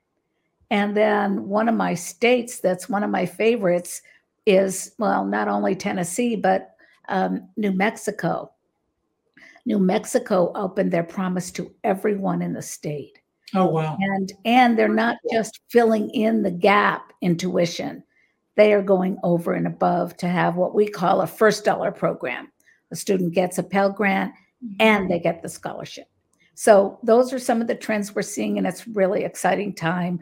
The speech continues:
Speaker 1: to be in the promise world.
Speaker 2: I think that's, that's what's wonderful, is not only being able to provide access, but also providing for the success of the student when they're enrolled.
Speaker 1: Mm-hmm.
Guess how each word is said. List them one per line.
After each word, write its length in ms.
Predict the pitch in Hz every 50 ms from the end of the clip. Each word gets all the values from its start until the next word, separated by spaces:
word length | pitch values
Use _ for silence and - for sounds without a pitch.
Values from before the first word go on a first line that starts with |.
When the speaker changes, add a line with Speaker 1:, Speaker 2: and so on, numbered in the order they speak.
| - - _ _ _ -
Speaker 1:
to 80 | 190
be 180 | 190 214 247 269
in 100 | 220 185
the 60 | 180
promise 480 | 175 - 180 175 170 170 170 170 - -
world. 400 | - - - - - - - - _ _ _ _ _ _ _ 196
Speaker 2:
I 140 | 180 175 165
think 240 | 175 190 175 160 175
that's, 300 | 190 185 180 180 - -
that's 320 | 196 190 196 190 190 -
what's 200 | 202 175 - -
wonderful, 440 | 202 185 185 185 185 156 196 185 175
is 100 | 165 151
not 200 | 180 180 185 185
only 280 | 185 180 180 175 175
being 240 | 156 170 175 170 170
able 220 | 170 165 151 170 160
to 60 | 156
provide 500 | - - 175 143 165 170 165 170 170 165
access, 640 | 160 165 185 202 - - 233 226 220 220 214 - - - - - - - _ _ -
but 100 | 190 185
also 460 | 185 190 185 - 208 185 180 175 175
providing 720 | 180 190 175 151 170 165 170 175 175 165 175 170 170 156
for 520 | 156 - - - 190 175 170 175 170 170 165
the 120 | 151 160
success 460 | 156 - - - - 196 180 175 - 185
of 100 | 156 143
the 140 | 160 151
student 360 | 156 - - 175 160 160 160 147
when 220 | 165 160 160 156
they're 240 | 156 156 151 151 147
enrolled. 600 | 143 143 135 143 147 151 151 156 160 - 180 180
Speaker 1:
Mm-hmm. 420 | - _ _ - - - - -